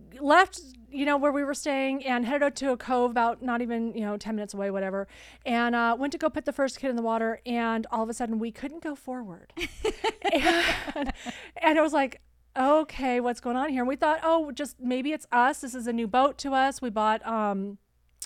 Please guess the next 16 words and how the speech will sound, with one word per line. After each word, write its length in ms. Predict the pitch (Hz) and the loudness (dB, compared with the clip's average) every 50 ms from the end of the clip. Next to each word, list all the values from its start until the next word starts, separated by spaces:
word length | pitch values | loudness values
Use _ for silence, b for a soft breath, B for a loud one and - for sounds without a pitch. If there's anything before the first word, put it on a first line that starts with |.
| _ | _
you 80 | - 214 | -2 -2
know, 100 | 196 190 | 0 0
a 20 | |
wake 260 | 190 202 233 247 233 _ | 2 2 0 0 0 _
boat. 240 | 254 247 240 240 - | 0 2 2 2 0
We 120 | 240 233 | -2 -4
weren't 200 | 196 208 208 - | -4 -4 -6 -4
really 180 | 208 196 190 185 | -6 -6 -6 -6
sure. 260 | - - - 240 226 | -6 -4 -2 -2 -2
There 100 | 220 202 | 0 -4
was 100 | 185 170 | -6 -4
ballast, 340 | _ 220 196 196 202 202 - | _ -2 0 0 -2 -2 -4
there's 140 | 208 175 160 | -8 -10 -10
this 180 | 202 190 - 190 | -10 -12 -12 -12
or 40 | |
that. 140 | 175 190 190 | -12 -12 -14